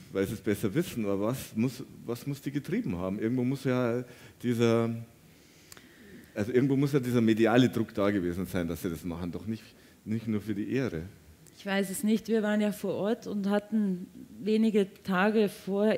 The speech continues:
Speaker 2: ihrem schrecklichen Unfall unsere erfolgreiche Durchsteigung der Mount Fay Eastwand, Ostwand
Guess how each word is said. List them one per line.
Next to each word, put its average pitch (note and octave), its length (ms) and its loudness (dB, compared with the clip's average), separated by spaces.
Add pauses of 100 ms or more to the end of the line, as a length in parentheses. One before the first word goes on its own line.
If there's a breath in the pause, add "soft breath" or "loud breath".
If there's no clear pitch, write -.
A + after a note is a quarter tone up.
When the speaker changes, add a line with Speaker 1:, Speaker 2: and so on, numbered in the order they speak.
(100)
Speaker 2:
ihrem G#3+ 400 0
schrecklichen G#3 520 -2
Unfall G#3 720 2
unsere G3+ 300 -4
erfolgreiche G3+ 720 0
Durchsteigung G3 960 -4 (100)
der F#3 320 2
Mount F#3+ 240 -4
Fay G3+ 220 -2
Eastwand, A#3 640 0
Ostwand A#3+ 520 -2